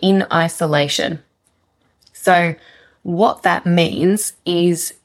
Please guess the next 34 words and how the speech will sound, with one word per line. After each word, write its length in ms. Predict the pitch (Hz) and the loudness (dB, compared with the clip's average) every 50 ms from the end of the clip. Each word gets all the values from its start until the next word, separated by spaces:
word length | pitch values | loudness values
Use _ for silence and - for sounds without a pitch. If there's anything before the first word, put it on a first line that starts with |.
| _ - | _ -2
it 120 | 196 185 175 | 0 0 0
would 200 | 175 170 170 - | 0 -2 -2 0
be 160 | 175 170 156 | 0 0 0
comparing, 880 | 160 180 175 170 175 - - 190 190 196 196 202 196 196 190 185 180 - _ _ _ _ _ _ - - _ _ _ _ - | 0 0 -2 -2 -2 0 2 2 4 4 2 0 0 0 -2 -4 -6 -8 _ _ _ _ _ _ -20 -20 _ _ _ _ -2
let's 220 | - 214 208 - | 0 0 0 0
say 140 | - 196 185 | 0 2 2
you've 280 | 185 180 180 165 - - | 2 2 2 0 0 -2
got 280 | - 165 160 - - | 0 2 2 2 0
fifteen 600 | - - - 190 - - - 185 170 170 170 170 | -4 -6 -6 -6 -4 -2 -2 0 0 2 0 0
grams 440 | 170 - 160 160 156 160 160 151 - | 0 0 2 2 2 2 0 -2 -2
of 420 | - - 151 151 147 143 - - _ _ _ _ _ _ _ _ _ _ _ | 0 0 2 2 0 0 -4 -12 _ _ _ _ _ _ _ _ _ _ _
jelly 300 | - 185 175 180 180 170 | 0 2 2 2 2 -2
beans, 540 | 160 - - - - 180 226 247 240 - - - | -2 -2 -4 -2 0 2 2 2 0 -2 -4 -2
and 160 | 175 165 160 | -2 0 2
that 140 | 156 151 151 | 0 0 0
would 100 | 160 160 | 0 -2
essentially 600 | 160 - 170 156 160 - 156 151 147 147 - - - | -2 -2 -2 -4 -2 -2 -2 -2 -2 -2 -4 -2 0
all 300 | 170 180 180 180 180 180 | 2 4 4 4 2 0
be 140 | 180 175 160 | -2 -4 -4
carbohydrate. 960 | - - 151 151 - 147 143 - 156 151 151 - - - - 196 220 - _ _ - - - _ _ _ _ _ _ _ _ _ _ - | -4 -2 -2 0 0 -2 -2 0 0 0 0 0 -2 -2 0 -2 -2 -4 _ _ -20 -20 -20 _ _ _ _ _ _ _ _ _ _ -2
And 100 | 175 170 | 0 2
so 160 | 180 175 160 | 2 2 4
then 340 | 170 170 165 160 165 - - | 4 2 2 2 0 -2 0
they'd 180 | - 165 156 - | 0 0 2 2
be 100 | 160 151 | 0 -2
comparing 680 | - 170 170 160 156 170 175 175 170 160 156 156 151 | 0 -2 -2 0 2 2 4 4 4 2 2 2 2
that 260 | 165 156 143 - - | 2 2 2 0 -6
to, 320 | - - 160 156 151 147 147 | -4 -4 -4 -2 -2 -2 0
let's 220 | 147 - - - | 0 -2 0 0
say, 160 | - 156 143 | 0 2 2
like, 360 | 139 139 - - _ - - - | 2 2 0 -2 _ -20 -20 -16
fifteen 680 | - - 180 165 156 - - 175 160 160 160 156 151 | -8 -4 -2 -2 -2 -2 0 0 0 2 0 0 2
grams 480 | 151 156 151 151 151 147 151 151 - - - | 2 2 2 4 2 2 0 0 -2 -4 0
of 480 | 165 156 151 143 139 139 139 - - | 2 2 2 2 0 -2 -6 -12 -20